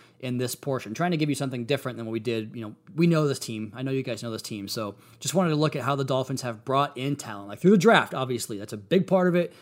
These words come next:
If you don't do well there, it's tough to be successful. There are some, you know, rare exceptions here and there. But, I mean, Tua, Waddle, Phillips, Holland, Big Rob Hunt,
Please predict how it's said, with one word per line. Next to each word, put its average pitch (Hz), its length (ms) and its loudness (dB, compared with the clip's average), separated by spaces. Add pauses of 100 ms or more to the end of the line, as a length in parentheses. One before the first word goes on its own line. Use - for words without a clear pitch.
(180)
If 113 120 -8
you 113 60 -4
don't 165 280 4
do 165 160 6
well 147 220 4
there, 135 200 -2
it's 120 100 -8
tough 135 200 -2
to 131 60 -6
be 123 140 -2
successful. 120 720 -4 (240)
There 127 140 -4
are 127 100 2
some, 113 320 -6 (100)
you 123 120 -6
know, 107 80 -6
rare 123 240 -2
exceptions 113 580 -6
here 123 160 -4
and 113 140 -4
there. 104 140 -6
But, 113 240 -6
I - 420 -20
mean, 104 120 -14
Tua, 147 460 4 (180)
Waddle, 135 500 0 (160)
Phillips, 147 520 -2 (100)
Holland, 143 500 0
Big 139 200 0
Rob 131 220 -2
Hunt, 135 260 -2